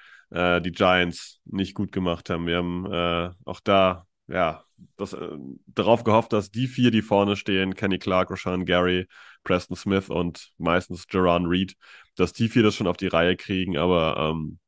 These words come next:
ja, die anderen Stärken, die wir eigentlich haben, das sind Adrian Amos oder dass ein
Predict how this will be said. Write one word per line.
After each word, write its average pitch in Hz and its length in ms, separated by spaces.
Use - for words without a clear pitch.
ja, 76 400
die 80 80
anderen 104 220
Stärken, 98 360
die 98 100
wir 92 80
eigentlich 85 240
haben, 95 220
das 90 160
sind 90 120
Adrian 90 340
Amos 92 460
oder 76 180
dass 85 180
ein 85 240